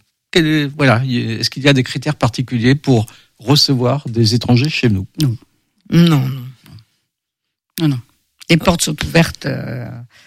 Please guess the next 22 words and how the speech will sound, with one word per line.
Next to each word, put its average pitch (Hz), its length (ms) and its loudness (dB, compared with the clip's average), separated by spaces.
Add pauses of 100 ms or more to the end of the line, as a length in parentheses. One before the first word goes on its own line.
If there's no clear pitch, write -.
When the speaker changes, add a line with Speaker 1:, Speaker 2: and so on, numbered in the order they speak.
(160)
Speaker 2:
à 139 80 -14
tout - 120 -6
le 143 80 0
monde. 117 160 -6 (1200)
Speaker 1:
Alors, 135 460 2 (240)
plein 120 160 4
de 117 80 6
surprises, 185 720 0 (440)
tel 117 160 2
type 113 160 -8
de 107 80 0
contact. - 580 -2
Quelles 220 220 4
sont 254 260 2
les 139 260 2
plus 135 200 -4
belles 123 160 4
surprises 147 400 2
que - 140 -4
vous 110 360 0
ayez 113 380 2 (200)
connues ? 160 360 -4